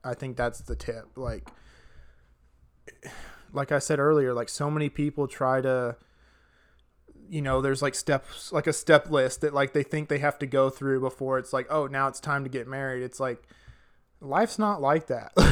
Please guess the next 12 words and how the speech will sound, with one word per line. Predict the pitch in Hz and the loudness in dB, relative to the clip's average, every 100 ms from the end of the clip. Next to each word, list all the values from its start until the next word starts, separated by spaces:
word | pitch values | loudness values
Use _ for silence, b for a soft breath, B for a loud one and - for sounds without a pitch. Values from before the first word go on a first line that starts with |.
| - | 8
Like, | 185 151 | 6 6
you | 170 | 4
know, | 160 180 | 4 4
like, | 185 170 | 4 2
sometimes | - 175 185 185 185 175 | 2 2 4 2 2 0
it's | 156 - | -2 -2
just | 156 - - | -4 -4 -2
a | 147 | -2
feeling, | - 139 151 165 165 165 | 0 2 4 4 2 0
or | 135 | 0
you | 131 139 | 0 -2
just, | 139 135 - - | -2 -4 -4 -14